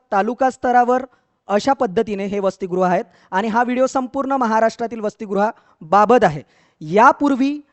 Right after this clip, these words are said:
वसतिगृहाचे फॉर्म हे संपूर्ण फॉर्म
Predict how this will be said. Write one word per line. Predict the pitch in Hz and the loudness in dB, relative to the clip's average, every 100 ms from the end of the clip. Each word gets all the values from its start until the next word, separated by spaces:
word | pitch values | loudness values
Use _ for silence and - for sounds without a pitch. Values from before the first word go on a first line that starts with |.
| _ _ _ 160 | _ _ _ -2
वसतिगृहाचे | 226 - 285 269 262 254 262 | -2 -2 0 4 4 2 -2
फॉर्म | 247 233 247 | -2 -2 -4
हे | 208 226 | -4 -4
संपूर्ण | 233 247 247 - 277 285 277 | -2 -4 -4 -6 -6 -2 -2
फॉर्म | 269 233 240 | -2 -2 -4